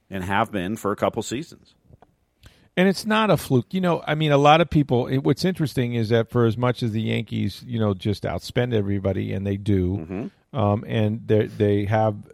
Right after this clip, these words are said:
Speaker 2: marquee names, you know, uh, and, and can buy any player that's a free agent, and they do.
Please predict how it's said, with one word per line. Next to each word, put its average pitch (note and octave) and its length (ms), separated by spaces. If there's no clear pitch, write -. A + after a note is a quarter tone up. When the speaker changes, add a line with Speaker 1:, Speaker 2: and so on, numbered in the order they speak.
Speaker 2:
marquee A2+ 600
names, G#2+ 680
you G#2 160
know, G2 400
uh, G#1 380
and, A2 180
and A2 180
can G#2+ 160
buy G#2+ 360
any A2 300
player G#2+ 440
that's G2+ 220
a F#2+ 60
free G#2+ 260
agent, G#2+ 400
and G#2 220
they A2+ 120
do. G#2 480